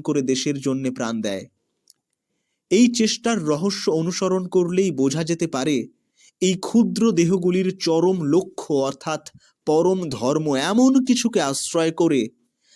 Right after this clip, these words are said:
যাকে বলবো তাদের বিশ্বদেহ। মানুষও আপন অন্তরের গভীরতর চেষ্টার প্রতি লক্ষ্য করে অনুভব করেছে যে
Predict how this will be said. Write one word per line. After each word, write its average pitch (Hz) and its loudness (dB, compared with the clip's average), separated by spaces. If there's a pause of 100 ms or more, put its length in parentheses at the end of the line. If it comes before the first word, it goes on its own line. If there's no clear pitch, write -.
(120)
যাকে 147 -2
বলবো 156 4
তাদের 151 -2
বিশ্বদেহ। 120 -4 (2250)
মানুষও 147 0 (340)
আপন 147 0 (120)
অন্তরের 151 0
গভীরতর 160 2 (120)
চেষ্টার 147 -4
প্রতি 143 -4
লক্ষ্য 131 0
করে 147 0
অনুভব 139 -2
করেছে 143 -2
যে 139 -2